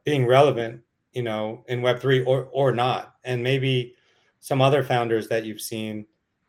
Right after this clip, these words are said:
um, as well, either, you know, make the transition or not versus native, you know, native Web three founders, which,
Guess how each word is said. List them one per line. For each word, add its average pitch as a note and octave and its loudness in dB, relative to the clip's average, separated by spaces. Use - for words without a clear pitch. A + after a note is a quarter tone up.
um, G#2 -2
as A2 -4
well, A#2+ 4
either, A#2+ -2
you C#3 -4
know, A2 -2
make C3+ 0
the D#3 0
transition C3 -2
or C3+ 0
not B2 2
versus D3+ 4
native, B2 2
you C3 -2
know, G#2+ -2
native B2 2
Web A2 -2
three G#2 -8
founders, G#2 -10
which, A#2 -6